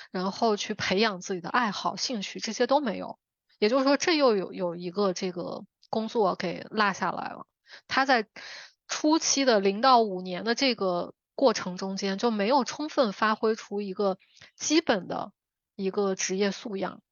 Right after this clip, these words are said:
然后呢，接下来他又和他的妻子，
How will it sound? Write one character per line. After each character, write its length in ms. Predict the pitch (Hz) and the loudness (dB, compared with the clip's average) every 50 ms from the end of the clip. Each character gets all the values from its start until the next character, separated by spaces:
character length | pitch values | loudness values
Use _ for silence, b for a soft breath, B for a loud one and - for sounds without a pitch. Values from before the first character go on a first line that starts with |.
| _ _ _ _ _ _ _ _ _ _ _ _ _ _ B B B B B B B B B B B _ _ _ | _ _ _ _ _ _ _ _ _ _ _ _ _ _ B B B B B B B B B B B _ _ _
然 220 | 233 233 247 277 | 2 4 4 4
后 220 | 277 - 381 349 330 | 4 4 4 4 6
呢， 220 | 294 277 254 254 - _ _ _ _ | 6 4 4 2 0 _ _ _ _
接 240 | - - 320 349 | 0 2 2 2
下 220 | 339 - 359 311 254 | 4 4 4 4 6
来 380 | 226 202 202 196 202 208 - - _ _ _ _ - | 6 4 4 4 2 0 -4 -8 _ _ _ _ -8
他 260 | - - 254 262 262 | 0 2 2 2 2
又 320 | 269 269 277 262 247 220 202 | 2 0 0 0 0 -2 -4
和 340 | - - - - 185 190 | -8 -10 -10 -8 -8 -8
他 200 | 196 - - 240 | -6 -4 -2 -2
的 160 | 233 233 220 214 | -2 -2 -2 -2
妻 260 | - - - 285 294 | -4 -2 -2 -2 -4
子， 460 | - - - - - - - - - | -4 -6 -12 -12 -12 -12 -12 -16 -18